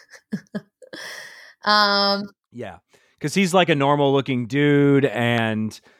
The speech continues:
Speaker 2: she's beautiful, but also married to
Speaker 1: Yeah,
Speaker 2: Colin
Speaker 1: and that
Speaker 2: Jost or
Speaker 1: people
Speaker 2: engaged to
Speaker 1: monologue.
Speaker 2: him, and he's, like, the most insufferable
Speaker 1: Yeah.
Speaker 2: prick in the universe. So,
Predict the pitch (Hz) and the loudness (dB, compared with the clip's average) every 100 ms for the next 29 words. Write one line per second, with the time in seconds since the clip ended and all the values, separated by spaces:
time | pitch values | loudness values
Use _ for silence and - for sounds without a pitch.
0 | _ _ - - 123 117 117 113 98 _ | _ _ -6 -2 2 2 2 0 -6 _
1 | _ 127 131 131 - 127 120 110 117 110 | _ -2 0 0 0 2 2 2 -2 0
2 | 113 110 - 113 113 110 107 98 _ 110 | 0 0 0 2 2 0 -2 -6 _ -6
3 | 113 110 110 101 - _ _ - - 202 | -2 0 -2 -4 -12 _ _ -2 2 2
4 | 160 - 208 214 - 131 214 104 95 160 | 2 -2 -2 0 0 0 -4 -4 -4 -2
5 | 110 120 - 135 135 123 101 113 104 107 | -2 -2 -2 0 2 0 0 -2 0 0
6 | 104 - - 120 110 101 117 101 107 101 | -2 -8 -8 0 2 2 -2 0 0 2
7 | 110 107 - 107 101 101 98 107 117 139 | 2 0 2 -2 0 -2 0 0 2 2
8 | 147 - - 101 98 | 2 -2 0 0 0